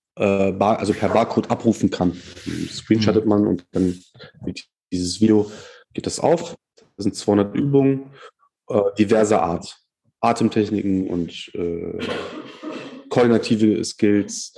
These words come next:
Speaker 1: warum, was wichtig ist, Mobilisation und, und, und. Ja. Das gibt's
Speaker 2: Cool, pack
Speaker 1: dazu.
Speaker 2: ich mit in die Shownotes rein. Äh, ich glaube, das braucht einfach mehr Absatz.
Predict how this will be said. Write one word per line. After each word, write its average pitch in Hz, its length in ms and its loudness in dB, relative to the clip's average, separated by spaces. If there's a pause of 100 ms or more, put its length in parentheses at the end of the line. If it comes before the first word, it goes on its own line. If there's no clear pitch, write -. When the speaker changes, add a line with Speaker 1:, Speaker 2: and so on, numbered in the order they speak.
(320)
Speaker 1:
warum, 117 600 4 (100)
was 107 260 0
wichtig 113 400 0
ist, - 420 -4 (460)
Mobilisation 101 640 2
und, 113 240 0
und, 107 160 2
und. 85 220 -4 (560)
Ja. - 280 0 (1900)
Das - 200 0
gibt's 120 160 2
Speaker 2:
Cool, - 40 -2
pack 120 160 4
Speaker 1:
dazu. 156 40 2
Speaker 2:
ich 117 80 0
mit 156 140 0
in 151 60 4
die 135 80 4
Shownotes 151 420 2
rein. 139 480 0
Äh, 117 340 2
ich - 120 -4
glaube, 117 280 4
das 107 200 0
braucht 107 300 0
einfach 107 400 -2
mehr 104 400 2 (960)
Absatz. 110 640 -2